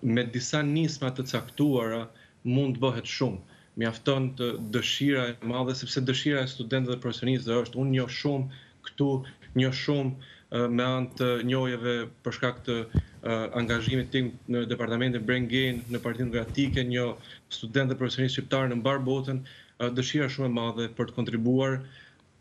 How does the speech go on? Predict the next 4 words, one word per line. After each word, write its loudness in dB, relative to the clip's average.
Thjesht 0
duhet, 2
ë, -4
nisma, 0